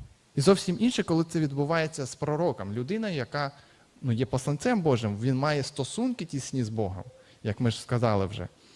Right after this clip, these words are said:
Саме його титул посланця, е, Господнього був обтяжуючою обставиною. Тобто, е, груз цієї відповідальності, він давив на нього. Йоні було за що впадати в депресію, бо він,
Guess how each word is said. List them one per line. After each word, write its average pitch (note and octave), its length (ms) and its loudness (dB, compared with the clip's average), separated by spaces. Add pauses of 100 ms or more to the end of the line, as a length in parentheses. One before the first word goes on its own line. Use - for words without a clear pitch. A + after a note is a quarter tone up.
(840)
Саме F3+ 300 4
його E3+ 180 8
титул E3+ 340 2
посланця, D#3 600 0
е, C4 40 -6 (520)
Господнього A#2 840 4
був D#3+ 340 2 (340)
обтяжуючою F3+ 920 2
обставиною. A2+ 640 -6 (300)
Тобто, C3+ 440 -2 (260)
е, B2+ 420 -2
груз F3+ 360 2
цієї E3+ 320 2
відповідальності, D#3+ 840 2
він F3+ 260 2 (300)
давив F#3+ 420 6
на C3 100 2
нього. G2+ 380 0 (500)
Йоні G#3+ 340 4
було G#3 380 4
за E3+ 120 6
що D#3 280 2
впадати C3 540 0
в A2+ 80 -4
депресію, G#2 640 -6 (280)
бо A#2+ 400 4 (240)
він, D#3+ 420 2